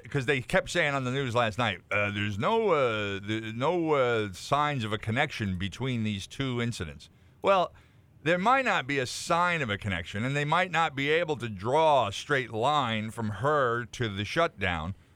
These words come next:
but somebody who saw that on sixty Minutes and has the capability of doing what was done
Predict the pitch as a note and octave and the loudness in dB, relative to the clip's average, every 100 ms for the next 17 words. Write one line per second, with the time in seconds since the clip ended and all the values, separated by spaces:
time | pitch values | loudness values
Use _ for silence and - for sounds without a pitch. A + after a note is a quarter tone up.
0 | - G#2 A#2 C#3+ - - - _ _ _ | -14 0 2 2 0 -14 -20 _ _ _
1 | _ - - E3+ G#3 G#3+ B2 F#2+ F2+ F2 | _ -10 -2 2 4 4 2 2 -2 -6
2 | - - - C#3+ C3+ B2 - - D3+ D3+ | -12 -16 -4 0 0 -2 -4 0 4 4
3 | D3 B2+ A#2+ A#2 A2 - D3+ - G#2+ G#2 | 4 4 4 2 -2 -4 -8 -4 -2 0
4 | F#3+ B2+ G#2 - - - A#2 B2 A#2 D3 | 0 0 -4 -8 -18 -6 -2 -2 0 0
5 | C#3 B2+ G#2 A2 D#3 D3 G#2+ F#2+ D#3+ F3 | 0 -4 -8 -4 -4 -4 -6 0 2 2
6 | C#3 A2 F#2+ C3+ G3 D#3 A2 A#2+ G2 F2+ | 0 -4 -4 -2 0 0 0 -2 -2 -4
7 | D2 C3+ F#3 G2 G2 | 2 4 4 2 -2